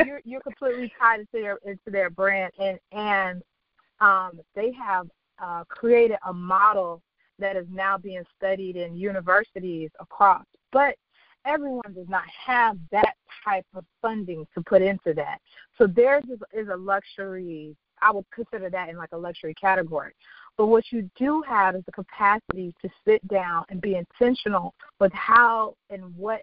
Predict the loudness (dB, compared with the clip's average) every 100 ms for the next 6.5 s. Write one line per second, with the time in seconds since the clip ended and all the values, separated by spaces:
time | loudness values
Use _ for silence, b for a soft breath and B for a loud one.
0 | _ -8 -4 -4 _ -10 -8 -8 -10 -6
1 | -6 -8 -6 -4 -2 -4 -6 -6 -6 -6
2 | -8 b b b -8 -6 2 2 2 -4
3 | -8 -2 0 2 0 -4 -12 -12 -18 b
4 | b _ _ 4 4 2 0 _ -4 0
5 | 0 -2 -6 -14 _ _ -10 -6 -4 -6
6 | -6 0 0 0